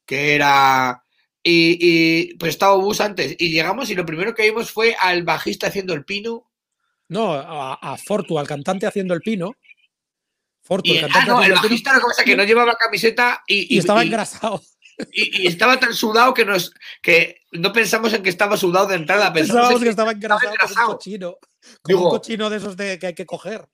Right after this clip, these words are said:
Speaker 1: Digo, pero ese tío, esto es muy grande, ese, el, el bajista va engrasado. Pero
Speaker 2: Llevaba
Speaker 1: ¿cómo puede
Speaker 2: una,
Speaker 1: ser?
Speaker 2: llevaba una, ¿te acuerdas? Una falda escocesa.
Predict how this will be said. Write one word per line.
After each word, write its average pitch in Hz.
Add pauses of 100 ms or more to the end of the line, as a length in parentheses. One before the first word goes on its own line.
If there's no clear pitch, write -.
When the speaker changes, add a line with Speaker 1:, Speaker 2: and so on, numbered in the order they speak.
(460)
Speaker 1:
Digo, 175
pero 165
ese 214
tío, 240
esto 175
es 190
muy 254
grande, 208
ese, 165 (180)
el, 185
el 170
bajista 190
va 233
engrasado. 240 (360)
Pero 156
Speaker 2:
Llevaba 190
Speaker 1:
¿cómo 233
puede 208
Speaker 2:
una, -
Speaker 1:
ser? - (340)
Speaker 2:
llevaba 160
una, 190
¿te 160
acuerdas? 180
Una 175
falda 185
escocesa. 190